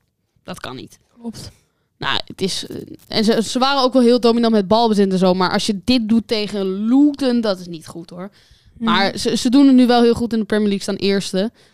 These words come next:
Speaker 1: Maar, eh, dat komt waarschijnlijk ook omdat City nog niet heeft gespeeld.
Speaker 2: Over, even kijken, hoe laat is het?
Speaker 1: Oh, Arsenal City is nu.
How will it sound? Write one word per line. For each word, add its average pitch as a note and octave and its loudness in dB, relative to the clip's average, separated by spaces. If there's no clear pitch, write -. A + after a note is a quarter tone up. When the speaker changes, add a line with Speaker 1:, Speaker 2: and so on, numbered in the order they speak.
Speaker 1:
Maar, F3 0
eh, - -6
dat F3 -10
komt F#3 -8
waarschijnlijk E3+ -10
ook F3 -4
omdat - -14
City G#3+ -4
nog G3 2
niet F#3+ 0
heeft F#3 -4
gespeeld. F3 -8
Speaker 2:
Over, C#4+ 0
even B3+ -4
kijken, C#4+ 0
hoe C4+ 0
laat D4 2
is - -10
het? G4+ -8
Speaker 1:
Oh, G#3 0
Arsenal C4+ 0
City D4 -4
is B3+ -4
nu. C#4+ 0